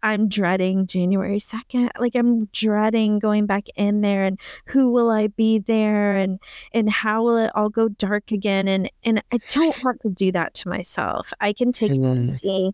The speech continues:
Speaker 1: in there and they can, you know, praise or deny however they choose to see fit.
Speaker 2: It's like, it's that place of wholeness is what I hear you sharing,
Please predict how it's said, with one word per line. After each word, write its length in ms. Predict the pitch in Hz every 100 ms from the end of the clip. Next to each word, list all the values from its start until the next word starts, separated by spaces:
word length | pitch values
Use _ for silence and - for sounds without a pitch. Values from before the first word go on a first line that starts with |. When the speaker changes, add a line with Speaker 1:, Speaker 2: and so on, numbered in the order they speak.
| - - -
Speaker 1:
in 240 | - 220 220
there 420 | 202 180 180 180 214
and 180 | 202
they 140 | 196 202
can, 500 | - 220 208 202 - -
you 160 | - 208
know, 320 | 180 170 165 -
praise 640 | - 226 254 262 262 233
or 320 | - 202 208 214
deny 680 | 196 190 175 175 175 175
however 400 | 180 180 170 175
they 200 | 175 170
choose 340 | - - 170 -
to 100 | -
see 220 | - - -
fit. 300 | 57 57 - _ _ _ _ _ _ _ _ _ _ _ _ _ _ _ _ _ _ _ _ _ _ _ _ _ _ - - - - - _
Speaker 2:
It's 320 | 147 - -
like, 440 | 127 139 139 - - _ _ _ _ -
it's 240 | 147 -
that 260 | 151 127 -
place 540 | - 151 180 - - -
of 160 | 127
wholeness 960 | - - 139 143 107 69 62 - - - - _
is 200 | 113 98
what 160 | 110 101
I 80 | 98
hear 240 | - 85
you 160 | 76 80
sharing, 640 | - 78 71 71 65 62